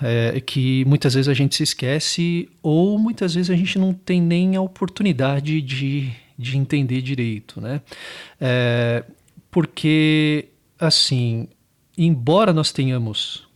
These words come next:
quatro evangelhos, eu suspeito que, no fundo, de dez crentes, se eu perguntasse, nove responderiam que preferiam ter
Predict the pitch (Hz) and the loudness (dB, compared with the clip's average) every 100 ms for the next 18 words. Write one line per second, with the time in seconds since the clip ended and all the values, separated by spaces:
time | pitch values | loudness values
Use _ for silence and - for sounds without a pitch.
0 | - 147 143 131 113 110 127 139 135 110 | -2 0 2 -2 -4 -4 -4 -2 -4 -6
1 | 113 - - - 139 156 - 170 - - | -6 -6 -6 -8 -4 -2 -2 -2 -2 -2
2 | - 151 147 - - 110 - - - - | 2 2 2 -2 -4 -6 -8 -20 -20 -20
3 | _ - 156 170 - - 175 185 156 117 | _ 2 4 4 0 -2 2 4 4 0
4 | 107 - - - _ _ _ _ - 127 | -6 -10 -20 -20 _ _ _ _ -8 -4
5 | 117 151 - - 139 147 156 - 110 104 | 0 2 2 0 2 2 2 0 -6 -4
6 | - - - - - _ _ - 127 120 | -4 -4 -6 -10 -16 _ _ -8 -8 -4
7 | 143 135 120 120 131 - - 143 143 131 | -2 -2 -4 -4 -4 -2 -4 -4 -4 0
8 | 135 143 139 131 135 - 147 127 113 123 | 2 2 2 0 -2 -2 0 0 0 -2
9 | 139 127 135 - 123 120 120 139 | -4 -6 -6 -4 -4 -4 -4 -6